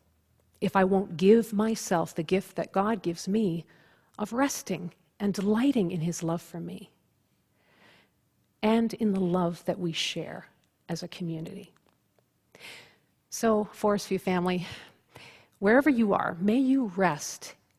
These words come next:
in the Lord's love for you today and understand that it's worth thinking about these seemingly little things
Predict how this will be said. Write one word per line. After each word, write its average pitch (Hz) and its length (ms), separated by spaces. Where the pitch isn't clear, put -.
in 196 140
the 190 100
Lord's 180 380
love 156 200
for - 160
you 160 120
today 160 480
and 214 140
understand 220 680
that 185 260
it's 214 200
worth 277 520
thinking 165 540
about 170 280
these 180 160
seemingly 226 640
little 185 280
things - 800